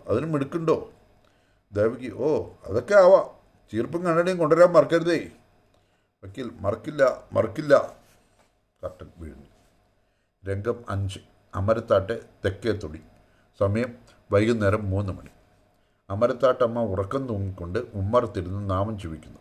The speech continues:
ഇടയ്ക്കിടെ മാല കയ്യിൽ നിന്ന് വീഴുന്നുണ്ട്. അണിയറയിൽ, "പറഞ്ഞോടാ, പറഞ്ഞോടാ, ഞാൻ ഒരുപക്ഷെ നാളെ വൈകുന്നേരത്തിന് തന്നെ മടങ്ങിയെത്തും,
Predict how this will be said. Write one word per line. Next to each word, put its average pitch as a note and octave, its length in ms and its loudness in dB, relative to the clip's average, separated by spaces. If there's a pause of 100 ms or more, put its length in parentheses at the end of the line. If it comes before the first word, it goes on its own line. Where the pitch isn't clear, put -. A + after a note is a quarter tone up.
(160)
ഇടയ്ക്കിടെ G2 540 -6
മാല F#2 340 0
കയ്യിൽ G2 340 -2
നിന്ന് F#2+ 220 -6
വീഴുന്നുണ്ട്. G2+ 480 -6 (1040)
അണിയറയിൽ, A2+ 380 -6 (560)
"പറഞ്ഞോടാ, F3 560 6
പറഞ്ഞോടാ, D3+ 640 6 (800)
ഞാൻ E3+ 340 -6 (280)
ഒരുപക്ഷെ D#3+ 340 -4
നാളെ D#3 400 4
വൈകുന്നേരത്തിന് E3+ 640 2
തന്നെ E3+ 140 2
മടങ്ങിയെത്തും, C#3+ 580 0